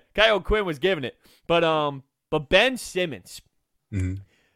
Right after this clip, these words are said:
Speaker 1: he would literally be in the corner. That seems to be his comfort spot. Knocking down consistent threes. Consistent, we're talking ten, eleven, twelve. I'm counting.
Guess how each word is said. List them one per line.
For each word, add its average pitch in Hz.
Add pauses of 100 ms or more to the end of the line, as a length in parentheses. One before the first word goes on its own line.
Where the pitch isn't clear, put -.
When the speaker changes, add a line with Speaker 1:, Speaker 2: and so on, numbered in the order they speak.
(200)
Speaker 1:
he 196
would 185
literally 180
be 208
in 226
the 240
corner. 120
That -
seems 220
to 226
be 220
his 226
comfort 147
spot. 120 (560)
Knocking 165
down 151
consistent -
threes. 156 (260)
Consistent, 165
we're 143
talking 127
ten, 143
eleven, 131
twelve. 127
I'm 110
counting. 151